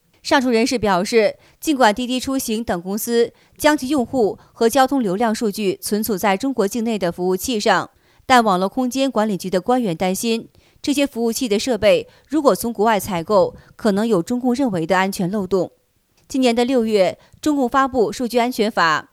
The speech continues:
数据安全法于九月一号实行后，中共将通过该法以及网络安全和正式立法进程中的个人信息保护法，全面管控数据信息。汽车数据管理规则草案于五月发布，优先保护的内容包括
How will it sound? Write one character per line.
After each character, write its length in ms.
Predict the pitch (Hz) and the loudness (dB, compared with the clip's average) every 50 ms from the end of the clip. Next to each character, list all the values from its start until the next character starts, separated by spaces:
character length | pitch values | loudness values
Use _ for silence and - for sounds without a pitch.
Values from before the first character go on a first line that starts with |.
| _ _ | _ _
数 180 | - - - 302 | -10 -6 -4 -2
据 100 | 247 294 | 0 0
安 100 | 285 277 | 0 0
全 160 | 269 262 247 | 0 -2 -2
法 240 | 240 233 196 175 175 | 0 2 2 2 2
于 120 | 190 214 | 0 -4
九 160 | 214 - 208 165 | -4 -2 -2 -2
月 80 | 185 | -2
一 120 | 208 233 254 | -2 -4 -4
号 240 | - - 233 185 | 0 2 2 2
实 160 | 185 - 196 202 | 0 -2 -4 -4
行 200 | - 196 180 202 | -4 -4 -4 -2
后， 320 | 220 208 190 165 - _ _ _ _ - | 0 0 0 0 -2 _ _ _ _ 0
中 160 | 302 302 294 | 0 2 2
共 100 | 277 240 | 2 2
将 200 | - 269 262 269 | 2 2 2 2
通 140 | - 302 285 | 0 -2 -2
过 120 | 277 254 | -2 -2
该 200 | - - 262 277 | -2 -2 -4 -2
法 360 | 294 - 202 175 165 151 - - _ _ _ - | 0 2 2 4 2 2 -2 -6 _ _ _ -8
以 100 | 220 208 | -6 -4
及 140 | - 262 | -4 0
网 180 | 233 240 190 185 | 0 2 2 2
络 100 | 196 214 | 2 0
安 140 | 233 254 262 | 0 -2 -2
全 340 | - - 190 175 175 196 - _ _ | -2 0 0 0 0 -2 -8 _ _
和 200 | _ - 254 247 | _ 2 2 4
正 180 | 247 - 285 262 | 4 2 0 -2
式 80 | 240 254 | -2 -2
立 160 | 269 285 240 | -2 -4 -2
法 200 | - 196 175 180 | 0 -2 -2 -2
进 160 | - 247 220 | -2 -6 -6
程 200 | 196 214 175 196 | -4 -4 -6 -6
中 180 | 196 240 254 240 | -4 -6 -2 0
的 260 | 233 196 170 123 - - | 2 2 2 0 -2 -6
个 140 | - 302 | -4 -2
人 140 | 240 190 196 | -2 -2 -4
信 180 | 202 - 262 240 | -4 -6 -8 -8
息 120 | 240 277 | -6 -6
保 200 | - - 180 151 | -2 -2 -2 -2
护 160 | - - 233 | -2 -4 -6
法， 420 | 202 - 190 160 151 135 - - _ _ _ _ _ - | -2 0 0 0 0 0 -4 -8 _ _ _ _ _ -4
全 200 | - - 214 214 | 2 2 4 4
面 200 | 247 269 233 196 | 4 2 0 0
管 200 | - 196 160 156 | 0 0 0 0
控 160 | - 220 208 | -2 -4 -4
数 140 | 202 - 220 | -4 -4 -6
据 140 | 196 202 180 | -4 -4 -4
信 200 | - - 208 190 | -4 -2 -4 -4
息。 400 | - - 240 240 247 - - _ _ - | -2 -2 -2 -2 -4 -4 -8 _ _ -6
汽 160 | - - 294 | -2 -2 0
车 120 | 254 311 | 0 0
数 160 | 311 - 311 254 | -2 -2 -2 -2
据 160 | - 254 233 | -2 -4 -4
管 240 | - - 208 233 247 | -2 0 0 0 0
理 80 | 220 | -2
规 160 | 180 - 254 | -2 -4 -4
则 140 | 254 240 226 | -2 -2 -2
草 200 | 220 - 226 151 | -4 -4 -4 0
案 280 | 165 196 190 170 160 - _ _ _ - | 0 2 2 0 -2 -6 _ _ _ -4
于 120 | 202 208 233 | 0 0 0
五 220 | 247 214 170 165 | 2 0 0 2
月 100 | 180 180 | 2 2
发 220 | 180 - 240 240 | 2 2 0 0
布， 360 | 240 - 233 196 165 - - _ _ _ _ | 2 2 4 2 2 2 -2 _ _ _ _
优 160 | - 294 302 | -4 -2 -2
先 180 | 285 - 320 302 | 0 0 -2 0
保 180 | - 233 170 170 | 2 2 0 0
护 140 | - 254 | 0 -4
的 80 | 240 214 | -4 -4
内 160 | 220 269 285 | -2 -2 -2
容 160 | 254 208 180 | -2 -2 -4
包 220 | 175 - 196 185 190 | -2 0 0 -2 0
括 420 | - 226 196 180 160 - - _ | 0 2 2 2 2 0 -4 _